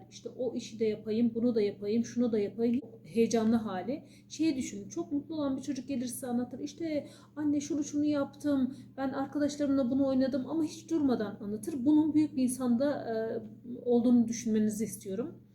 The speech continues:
Sonra iyimseverdir, hiç kimseye kızmaz. Yani dersiniz ki pamuk gibi biri, yani hiçbir şeyi ona yanlış görünmez. E, belki daha önceden hiç sevmediği insanlarla, arasında iyi olmadığı insanlara karşı bile aşırı iyidir.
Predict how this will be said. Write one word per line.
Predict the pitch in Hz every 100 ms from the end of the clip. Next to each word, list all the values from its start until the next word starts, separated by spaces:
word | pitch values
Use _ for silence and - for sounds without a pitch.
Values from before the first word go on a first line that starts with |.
| - - - - -
Sonra | - 285 269 277 277 -
iyimseverdir, | 277 285 - 269 254 233 220 208 - - -
hiç | - -
kimseye | 294 - 247 233
kızmaz. | 240 226 214 208 208 - - - - -
Yani | 247 254
dersiniz | 269 339 - 311 -
ki | - 240 - - -
pamuk | 294 311 -
gibi | 254 226 196
biri, | 196 196
yani | 226 220
hiçbir | 190 320 - 359 349
şeyi | - 277 302 359 - -
ona | 269 277
yanlış | 269 269 269 285 -
görünmez. | 226 208 208 202 233 285 - - - - 233
E, | 214
belki | 269 277 277
daha | 262 294
önceden | 254 254 254 254 247
hiç | 233 -
sevmediği | - 294 247 226 220
insanlarla, | 214 233 208 208 214
arasında | 233 262 262 247
iyi | 247
olmadığı | 240 233 226
insanlara | 233 226 240 226 233 240
karşı | 226 220 247
bile | 226 -
aşırı | - 240 - - 240 269 -
iyidir. | 202 202 202 254